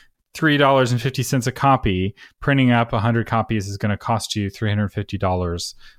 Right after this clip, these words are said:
plus shipping to all those people. Let's say it's another three fifty of shipping. You're looking at a seven hundred dollar promotional expense to send out your arcs. You're not wanting to send them out.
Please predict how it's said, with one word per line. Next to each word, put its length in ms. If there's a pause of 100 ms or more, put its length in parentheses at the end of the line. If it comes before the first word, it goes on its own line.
plus 180
shipping 380
to 80
all 80
those 160
people. 260
Let's 140
say 80
it's 180
another 160
three 220
fifty 260
of 80
shipping. 460 (320)
You're 160
looking 300
at 120
a 60
seven 340
hundred 260
dollar 440
promotional 560
expense 540
to 100
send 300
out 140
your 220
arcs. 400
You're 140
not 180
wanting 220
to 80
send 240
them 120
out. 240